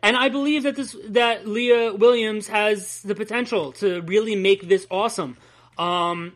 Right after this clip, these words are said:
and we're not gonna get too deep into this, but what was decidedly not awesome was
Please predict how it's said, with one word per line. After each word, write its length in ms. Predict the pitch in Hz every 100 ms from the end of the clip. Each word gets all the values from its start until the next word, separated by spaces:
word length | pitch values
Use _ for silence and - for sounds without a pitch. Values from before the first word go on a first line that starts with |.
| -
and 100 | 202
we're 120 | 233
not 220 | 277 262 269
gonna 160 | 226
get 380 | 185 214 196 -
too 140 | 233
deep 280 | 202 214 233
into 260 | 226 254 277
this, 240 | 294 311
but 400 | 233 185 190 185 - - -
what 180 | 202 247
was 140 | 254
decidedly 640 | 214 - 247 247 240 220 190
not 300 | 196 370 -
awesome 520 | 175 143 - 170 240 _ - -
was 720 | 156 180 190 190 185 180 -